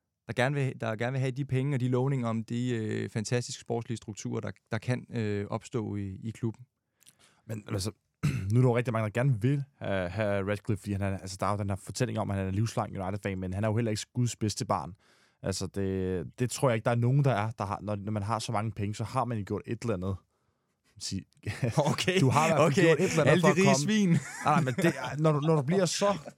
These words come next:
Speaker 2: så rig, der er ikke nogen, der er så rig, som dem, der styrer fodboldklubber, uden de har gjort et eller andet, der gør, at de kommer dertil. Altså, n-, noget, som folk med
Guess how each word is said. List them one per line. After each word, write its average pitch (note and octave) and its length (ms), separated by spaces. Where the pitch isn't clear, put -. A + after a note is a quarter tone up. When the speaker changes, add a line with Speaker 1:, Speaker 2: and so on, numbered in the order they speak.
Speaker 2:
så D#3+ 260
rig, C3 340
der C#3+ 60
er C#3+ 80
ikke E3 160
nogen, E3+ 340
der E3 80
er B2+ 180
så F#3 300
rig, D3 300
som A#2+ 480
dem, C#3 160
der C3+ 80
styrer D3 360
fodboldklubber, B2+ 480
uden D3 260
de D3+ 80
har A#2+ 100
gjort G#2+ 240
et D3 240
eller A2+ 240
andet, A2+ 220
der A#2+ 100
gør, A2+ 160
at A2 180
de A2+ 60
kommer G#2 340
dertil. F2+ 580
Altså, G#2 220
n-, F#2+ 300
noget, B2+ 320
som G#2 300
folk G#2+ 220
med A2 240